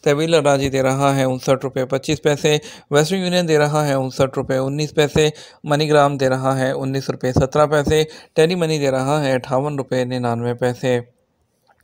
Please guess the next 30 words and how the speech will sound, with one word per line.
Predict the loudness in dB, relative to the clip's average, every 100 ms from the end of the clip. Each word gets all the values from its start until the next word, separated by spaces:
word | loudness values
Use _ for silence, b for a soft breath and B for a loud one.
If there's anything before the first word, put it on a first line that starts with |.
| _
इंडिया | -2 2 2
के | 2
लिए | -2
फौरी | 2 2 2
बैंक | -2 -2
दे | -2
रहा | 0 -2
है | 0 -2 -4 B B B
इक्कीस | -8 -4 -4
रुपये | 0 2 0
चौवन | 0 -2 0 0
पैसे, | 0 -2 0 -2 -2 B B
एसटीसी | -2 0 -2 -2
पे | -2 -2
दे | 0
रहा | -2 -2 -4
है | -4 -6
इक्कीस | -10 -8 -6 -4
रुपये | -4 -6 -6
सत्तावन | 0 0 2 0
पैसे, | -2 0 -2 -2 B B -2
तहवील | 0 2 2
अराजी | 4 4 2
दे | 0
रहा | 0 0 0
है | -2
इक्कीस | -4 -6 -6
रुपये | -4 -4
इकतीस | -2 -4 -4 -4
पैसे, | -4 -2 -2